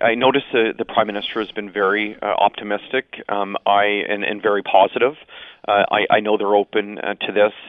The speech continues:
Um, we, you know, are gonna continue to work on this. But you also mentioned it, this isn't just Ontario.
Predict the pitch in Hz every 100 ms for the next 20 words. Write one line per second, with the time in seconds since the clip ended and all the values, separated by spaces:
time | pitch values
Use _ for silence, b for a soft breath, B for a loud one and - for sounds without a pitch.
0 | 95 98 95 95 - - 101 101 101 98
1 | 90 _ - 107 98 98 107 - 104 -
2 | 101 101 101 98 104 - 98 98 98 -
3 | - - B B B 127 139 - 135 107
4 | - 104 101 - 101 - 117 110 117 113
5 | 104 107 - 101 - 98 101 98